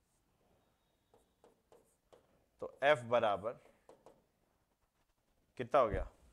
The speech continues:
माइनस एटी सेंटीमीटर, या हम कहें पावर बराबर प्लस, सॉरी, माइनस वन पॉइंट टू फ़ाइव डायोप्टर्स।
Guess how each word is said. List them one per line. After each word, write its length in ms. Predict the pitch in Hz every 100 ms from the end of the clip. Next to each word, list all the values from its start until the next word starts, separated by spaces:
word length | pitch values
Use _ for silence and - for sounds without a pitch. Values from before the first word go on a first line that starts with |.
| -
माइनस 520 | 110 117 120 131 151 - - - _ -
एटी 320 | 113 110 151
सेंटीमीटर, 680 | 143 139 131 135 135 120 147 - _ _ _ _ _ _
या 160 | 110 120
हम 140 | 127
कहें 260 | 120 127 113
पावर 360 | 123 123 139 143
बराबर 440 | 135 117 101 107
प्लस, 360 | 110 135 143 143 - - _ 107
सॉरी, 180 | 123 104
माइनस 640 | 104 120 135 156 156 - - _ _ _ -
वन 220 | 120 127
पॉइंट 280 | 131 127 117
टू 120 | 101
फ़ाइव 220 | 80 - - _ _ _ _ _ _ _ _ _ _ _ _ _ _ _ _ -
डायोप्टर्स। 840 | 104 107 90 - - - - -